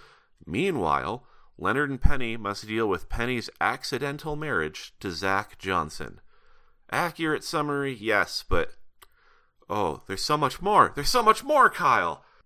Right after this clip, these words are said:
Also, um, <clears throat> one thing that is just like, <sighs> you know, uh, like a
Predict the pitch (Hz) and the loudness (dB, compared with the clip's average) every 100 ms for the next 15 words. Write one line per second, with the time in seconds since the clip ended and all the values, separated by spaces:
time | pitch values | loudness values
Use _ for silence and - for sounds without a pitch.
0 | _ _ - 127 - 113 104 104 85 80 | _ _ -4 -2 2 2 4 2 0 -12
1 | _ _ _ _ _ 247 240 - - _ | _ _ _ _ _ -2 -2 -4 -20 _
2 | _ 107 135 151 135 113 98 - 104 92 | _ -4 -2 -2 -2 0 -2 -2 -6 -4
3 | - 139 180 120 - - - _ _ _ | -2 0 0 -2 -4 -18 -20 _ _ _
4 | _ _ _ _ _ _ _ - - - | _ _ _ _ _ _ _ -10 -8 -4
5 | 175 180 147 135 135 - 120 - - 123 | -2 2 4 4 2 -2 -6 -8 -4 -4
6 | 139 135 117 101 | 0 2 4 2